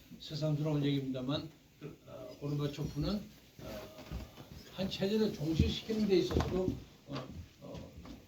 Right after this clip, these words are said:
인류 역사에 상당히 중요하고 주목할 만한 지도자로 평가를 받는다고 생각합니다. 그런데 그렇게 일단 세계사적으로 정리가 된 공산주의, 왜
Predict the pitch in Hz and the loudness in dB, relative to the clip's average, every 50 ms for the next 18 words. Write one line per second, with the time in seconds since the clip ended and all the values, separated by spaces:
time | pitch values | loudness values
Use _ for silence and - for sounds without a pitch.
0 | - - - - - 165 165 165 170 165 156 147 143 143 - - 147 135 131 127 | -20 -20 -20 -16 -8 0 4 6 8 8 8 8 6 4 2 0 0 0 0 -2
1 | - 147 156 156 156 160 180 180 - - 165 156 160 160 151 151 143 143 147 180 | -2 -4 -4 -2 0 2 2 0 0 -2 -2 -2 0 0 2 2 2 2 2 0
2 | 185 - - 151 151 147 139 143 156 165 180 208 226 220 196 - 170 143 143 131 | 0 -2 -2 -2 -2 -2 0 0 2 2 2 2 2 2 0 -2 -2 -2 -2 -2
3 | 120 117 123 131 - - - - - - - - 156 143 131 120 113 110 110 - | -2 -4 -8 -8 -10 -12 -16 -20 -20 -20 -14 -10 -10 -8 -6 -6 -8 -8 -8 -10
4 | 117 110 107 - - - 151 143 - - - 92 90 82 85 82 82 - - - | -12 -12 -12 -10 -8 -8 -8 -6 -6 -6 -8 -8 -10 -10 -12 -14 -14 -14 -16 -16
5 | - - - - - - - - - - - - - - - - - - - 196 | -16 -18 -18 -20 -20 -20 -20 -20 -20 -20 -20 -20 -20 -20 -20 -20 -14 -6 -2 0
6 | 226 240 254 - 196 170 170 190 196 170 - - - - - - - - - - | 2 4 6 6 8 8 8 8 6 6 4 2 -2 -6 -16 -20 -20 -20 -20 -20
7 | - - - - - - - 180 196 233 233 240 240 190 175 180 185 - - 226 | -20 -20 -20 -20 -16 -4 2 4 4 4 4 4 6 6 6 6 4 4 2 2
8 | 226 220 190 - - 175 185 196 208 226 208 - 202 214 208 - 226 220 202 220 | 2 2 2 0 0 2 2 4 4 4 2 2 0 -2 -2 0 0 0 2 4
9 | 214 208 - - - 147 160 185 214 233 240 240 240 233 - - 139 165 214 240 | 2 2 2 2 2 2 4 6 8 8 8 8 8 6 4 4 4 4 4 6
10 | 247 - - 151 175 180 175 180 190 190 180 180 185 165 139 117 107 - - - | 4 2 2 2 4 4 6 6 8 8 8 8 6 6 4 2 -2 -6 -10 -18
11 | - - _ - - - - - - - 175 202 226 233 233 233 - - | -20 -20 _ -20 -20 -20 -20 -14 -6 0 4 6 6 6 6 4 0 -8